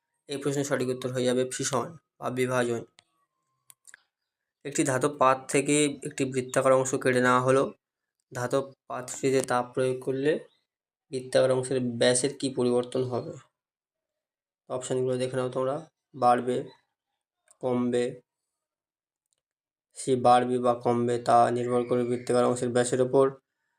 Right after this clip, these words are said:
না বাড়বে বা কমবে তা নির্ভর করে বৃত্তাকার পাতের পদার্থের ওপর। এখানে সঠিক উত্তর ডি, বাড়বে বা কমবে তা নির্ভর করে বৃত্তাকার পাতের পদার্থের ওপর।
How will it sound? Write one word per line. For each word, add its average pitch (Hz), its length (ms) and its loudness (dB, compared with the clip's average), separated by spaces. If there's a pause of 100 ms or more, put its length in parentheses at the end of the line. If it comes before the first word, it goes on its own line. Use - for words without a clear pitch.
(280)
না 123 200 -2
বাড়বে 120 440 4
বা 123 160 2
কমবে 120 340 -2
তা 120 100 -2
নির্ভর 120 300 0
করে 123 200 0
বৃত্তাকার 120 580 -6
পাতের 120 420 2 (220)
পদার্থের 127 420 -2
ওপর। 147 260 -8 (1080)
এখানে 131 240 -4
সঠিক 123 260 -2
উত্তর 131 340 -2
ডি, 123 300 4 (880)
বাড়বে 120 340 2
বা 120 140 2
কমবে 120 340 0
তা 123 100 0
নির্ভর 117 320 0
করে 123 180 0
বৃত্তাকার 120 380 -4
পাতের - 300 -8
পদার্থের 123 400 -8
ওপর। 131 220 -14